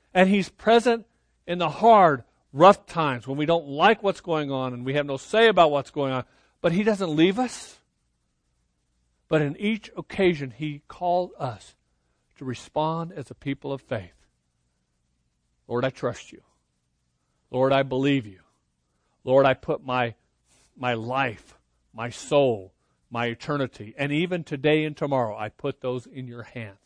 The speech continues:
And Jesus, thank you for the promise of your presence in the midst of a life that's filled with a lot of rough waters. Father, I thank you for this day.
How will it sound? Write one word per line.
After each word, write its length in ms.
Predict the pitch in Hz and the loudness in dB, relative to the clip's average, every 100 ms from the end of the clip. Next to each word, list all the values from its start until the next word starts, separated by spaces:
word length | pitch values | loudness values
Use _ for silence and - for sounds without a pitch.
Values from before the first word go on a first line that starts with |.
| _ _ _ _ _ _ _ _ _ _ _ _ _ _ | _ _ _ _ _ _ _ _ _ _ _ _ _ _
And 100 | _ | _
Jesus, 600 | 101 151 156 143 147 - _ _ _ _ _ _ | -6 0 0 -2 -8 -12 _ _ _ _ _ _
thank 320 | 139 156 - | -4 -4 -4
you 320 | 165 156 160 156 _ _ _ | -2 -2 -2 -8 _ _ _
for 180 | 131 135 | -2 0
the 100 | 139 | -2
promise 720 | - - 135 110 80 - - _ _ _ _ _ _ - | -6 -2 -2 -2 -8 -18 -20 _ _ _ _ _ _ -14
of 140 | 113 | -12
your 100 | 113 | -12
presence 760 | - - 131 98 92 - - - _ _ _ _ _ | -8 -4 -4 -4 -14 -16 -18 -20 _ _ _ _ _
in 120 | 120 | -10
the 80 | 117 | -8
midst 520 | 117 143 156 - - _ _ _ - | -4 -2 -4 -10 -20 _ _ _ -8
of 100 | 120 | -4
a 60 | |
life 400 | 117 123 131 120 | 0 2 2 0
that's 240 | - 101 - | -12 -20 -14
filled 380 | - 127 101 - _ _ _ _ | -6 -4 -6 -12 _ _ _ _
with 120 | 101 | -20
a 40 | 98 | -14
lot 440 | 101 117 127 131 _ _ _ _ _ | -4 0 0 -4 _ _ _ _ _
of 160 | 101 101 | -18 -10
rough 240 | 107 - | -10 -10
waters. 520 | 98 92 95 101 - - _ _ _ _ _ _ _ _ _ _ _ _ _ _ _ _ _ _ _ _ _ _ _ _ | -14 -16 -16 -20 -20 -20 _ _ _ _ _ _ _ _ _ _ _ _ _ _ _ _ _ _ _ _ _ _ _ _
Father, 260 | 107 131 120 | -2 0 0
I 80 | 117 | -4
thank 300 | 131 131 - | -6 -8 -10
you 60 | |
for 180 | - 131 | -10 -8
this 200 | 127 - | -8 -10
day. 300 | 131 107 101 | -10 -10 -12